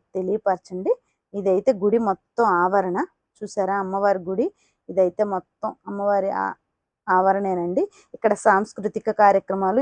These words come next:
ఈ జాతర సందర్భంగా ఈ నెల రోజులు ఇక్కడ సాంస్కృతిక కార్యక్రమాలు అయితే జరుగుతాయి అంటండి. ఇది స్టేజ్, ఇది ఇక్కడైతే మనకి సాంస్కృతిక కార్యక్రమాలు అయితే జరుగుతాయి అంటే, ఇప్పుడు ప్రస్తుతానికి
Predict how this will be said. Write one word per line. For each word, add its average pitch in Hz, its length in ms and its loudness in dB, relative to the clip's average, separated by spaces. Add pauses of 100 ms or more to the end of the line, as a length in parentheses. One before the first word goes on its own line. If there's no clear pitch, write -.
ఈ 254 100 4 (140)
జాతర 226 440 6
సందర్భంగా 240 720 2
ఈ 269 180 4
నెల 208 220 4
రోజులు 254 400 8
ఇక్కడ 320 260 0
సాంస్కృతిక - 680 -4
కార్యక్రమాలు 208 600 2
అయితే 196 200 2 (380)
జరుగుతాయి 208 380 6
అంటండి. 175 320 2
ఇది 247 160 2
స్టేజ్, 180 520 0 (520)
ఇది 208 160 0
ఇక్కడైతే 185 480 2 (160)
మనకి 214 320 -2
సాంస్కృతిక 214 680 -4
కార్యక్రమాలు 190 640 0
అయితే 185 180 0
జరుగుతాయి 190 460 0
అంటే, 175 160 -6
ఇప్పుడు 254 200 -4
ప్రస్తుతానికి 226 720 0